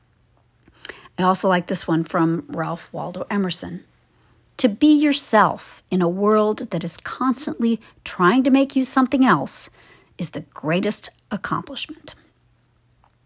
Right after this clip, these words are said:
I say amen to that. And that's all I have for now.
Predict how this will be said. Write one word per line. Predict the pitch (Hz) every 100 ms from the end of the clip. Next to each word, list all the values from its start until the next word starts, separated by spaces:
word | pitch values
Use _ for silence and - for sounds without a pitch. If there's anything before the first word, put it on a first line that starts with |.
| _ _ _ _ -
I | -
say | - 185 190 -
amen | 214 208 214 220
to | 202
that. | 151 - - - - - - - _ _ _ _ _
And | 254
that's | 311 339
all | 339 302
I |
have | 190 196
for | - 190
now. | 190 180 208 -